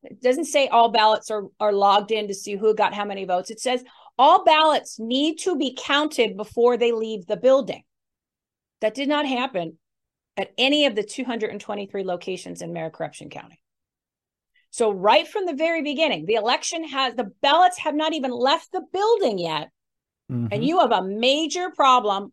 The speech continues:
Speaker 1: of a, a, a huge law being broken. Okay? And the ballots
Speaker 2: Yeah,
Speaker 1: haven't
Speaker 2: that's
Speaker 1: even left the building.
Speaker 2: And that's the case all over the country. You know, you look at Pennsylvania and their state constitution, the federal constitution of, of who can establish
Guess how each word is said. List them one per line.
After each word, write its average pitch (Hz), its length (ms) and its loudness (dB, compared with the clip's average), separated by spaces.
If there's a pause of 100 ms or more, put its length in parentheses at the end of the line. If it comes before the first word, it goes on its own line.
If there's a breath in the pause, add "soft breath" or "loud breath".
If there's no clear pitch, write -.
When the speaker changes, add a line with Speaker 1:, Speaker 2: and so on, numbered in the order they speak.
Speaker 1:
of 214 160 0
a, 185 380 -6 (260)
a, 196 100 0 (120)
a - 20 4
huge 392 560 4
law 330 400 8
being 247 340 0
broken. 247 540 -2 (920)
Okay? 247 280 -2 (220)
And 240 140 2
the 226 140 0 (100)
ballots 302 380 4
Speaker 2:
Yeah, 269 80 4
Speaker 1:
haven't 277 180 4
Speaker 2:
that's 285 60 2
Speaker 1:
even 254 180 -2
left 226 220 0
the 202 80 -6
building. 151 340 -8 (680)
Speaker 2:
And 156 140 -2
that's 165 200 -4
the 160 80 -4
case 160 280 -2
all 143 160 0
over 127 160 0
the 117 60 -6
country. 117 500 -6 (180)
You 110 80 -8
know, 107 40 -6
you 107 80 -6
look 110 140 -8
at 110 100 -18
Pennsylvania 113 640 -6
and 110 80 -4
their 104 100 -8
state 110 360 -10
constitution, 113 640 -8
the 110 60 -8
federal 113 300 -10
constitution 113 680 -10
of, 101 160 -8 (460)
of 120 80 -6
who 143 180 -2
can 127 200 -4
establish 113 720 -8